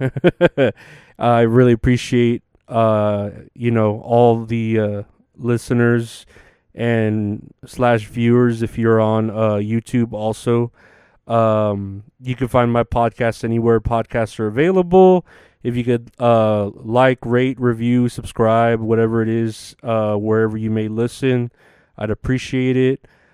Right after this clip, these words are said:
Uh, you could check me out on YouTube, youtube dot com slash at Lorenzo Ariola, where I put out wrestling reviews and just other random stuff,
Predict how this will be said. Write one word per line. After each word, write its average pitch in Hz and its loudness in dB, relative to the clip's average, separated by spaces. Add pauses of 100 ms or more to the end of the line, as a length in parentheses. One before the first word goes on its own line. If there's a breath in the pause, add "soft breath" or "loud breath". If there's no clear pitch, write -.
(240 soft breath)
Uh, 107 0 (100)
you 113 -10
could 123 -2
check 123 -2
me 123 0
out 123 4
on 113 -2
YouTube, 151 -2
youtube 131 -6
dot 123 2
com 123 -2
slash 117 -4
at 113 -6
Lorenzo 117 0
Ariola, 117 2
where 113 2
I 107 -2 (540 soft breath)
put 127 2
out 113 0
wrestling 120 -2
reviews 120 0
and 107 -8
just 120 -8
other 110 0
random 110 -2
stuff, - -6